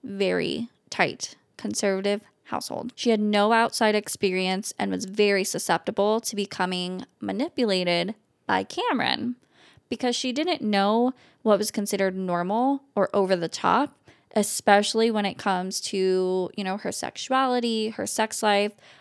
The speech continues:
a relationship. She didn't have the social norms.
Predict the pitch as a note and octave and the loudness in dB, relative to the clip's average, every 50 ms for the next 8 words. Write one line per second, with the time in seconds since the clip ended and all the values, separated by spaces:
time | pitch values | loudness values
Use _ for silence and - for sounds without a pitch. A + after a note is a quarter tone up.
0 | - - - G#3 G3 G3 F#3+ F#3+ F#3+ F#3 G#3 - G#3 G3+ G#3 - - G3+ F#3+ - | -6 -2 0 0 2 2 2 2 2 2 2 0 0 0 0 2 2 4 2 2
1 | - - - - _ _ _ - - A3+ G#3+ B3+ C#4 B3 - G#3+ - A3+ A3+ A#3 | 0 -8 -20 -20 _ _ _ -2 2 4 4 4 4 2 0 -2 0 2 2 4
2 | G#3+ G3 F#3+ F#3+ F#3+ G#3 - _ _ _ _ _ - G#3 G3+ - G3+ F3+ G3 - | 4 4 4 2 0 -4 -8 _ _ _ _ _ 0 0 2 2 2 2 2 0
3 | G3+ F#3 F3 B2 F2+ - - - A#3 - - - - | -2 -2 -2 -2 -4 -4 -6 -10 -10 -12 -12 -12 -14